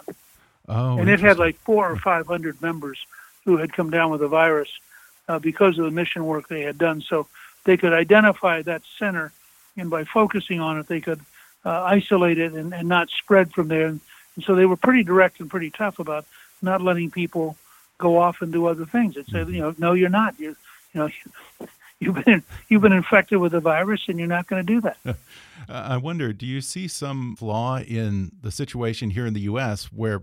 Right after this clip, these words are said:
Speaker 1: right now we kinda have various states taking various different approaches to this? There's not necessarily a unified approach state to state. Texas has a different plan than California
Speaker 2: Yeah.
Speaker 1: has. New York has a different plan
Speaker 2: Well,
Speaker 1: than
Speaker 2: I,
Speaker 1: Florida
Speaker 2: I
Speaker 1: has.
Speaker 2: actually th-, I actually think that's,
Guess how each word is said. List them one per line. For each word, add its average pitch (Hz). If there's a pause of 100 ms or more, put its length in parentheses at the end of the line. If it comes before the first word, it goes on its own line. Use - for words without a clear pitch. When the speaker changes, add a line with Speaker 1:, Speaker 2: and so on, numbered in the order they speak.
Speaker 1:
right 156
now 110
we 101
kinda 139
have 107 (160)
various 127
states 123 (120)
taking 123
various 117
different 117
approaches 139
to 113
this? 92
There's 104
not 135
necessarily 135
a 104
unified 117
approach 104
state 113
to 98
state. 110
Texas 131
has 120
a 117
different 113
plan 117
than 110
California 117
Speaker 2:
Yeah. 104
Speaker 1:
has. 90
New 98
York 117
has 110
a 113
different 113
plan 120
Speaker 2:
Well, 190
Speaker 1:
than 196
Speaker 2:
I, 240
Speaker 1:
Florida 196
Speaker 2:
I 254
Speaker 1:
has. 262
Speaker 2:
actually 247
th-, 220
I 226
actually 247
think 208
that's, 190